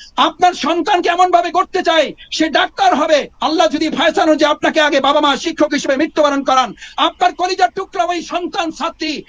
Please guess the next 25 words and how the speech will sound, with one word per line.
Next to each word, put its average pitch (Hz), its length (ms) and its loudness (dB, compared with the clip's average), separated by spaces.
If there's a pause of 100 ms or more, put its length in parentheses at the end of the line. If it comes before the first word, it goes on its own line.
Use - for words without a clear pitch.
(120)
আপনার 320 300 2
এই 330 80 0
কন্যা 381 320 4
সন্তান 311 500 2 (180)
আপনার 294 380 2
জন্য 311 200 4
দুহাত 294 320 4
তুলে 285 360 0 (200)
কবরের 302 320 2
পাশে 311 300 -6
দাঁড়িয়ে 285 380 -2 (160)
চোখের 302 340 2
পানি 311 260 -2
ছেড়ে 294 200 -2
আল্লাহর 277 260 -2
কাছে 294 220 -2
বলবে, 269 340 0 (180)
"রব্বির 285 380 2
হামহুমা 285 600 4 (200)
কামা 302 420 2
রব্বায়ানি 311 640 0
সগীরা।" 339 680 2
আমার 269 300 -2
সম্মানিত 285 480 -2
মায়েরা, 269 500 2